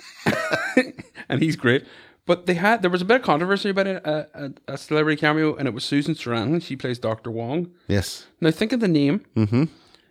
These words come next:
Speaker 1: and think of maybe what sort of race could have played
Speaker 2: Mm-hmm.
Speaker 1: Doctor Wong.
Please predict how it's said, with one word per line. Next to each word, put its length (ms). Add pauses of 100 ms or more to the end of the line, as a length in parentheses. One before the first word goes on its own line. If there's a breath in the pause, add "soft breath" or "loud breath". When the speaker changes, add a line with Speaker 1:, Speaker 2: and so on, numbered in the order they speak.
(140 soft breath)
Speaker 1:
and 140
think 220
of 120
maybe 300
what 380
sort 220
of 380 (360)
race 540 (180)
could 140
have 140
played 400
Speaker 2:
Mm-hmm. 220
Speaker 1:
Doctor 380
Wong. 340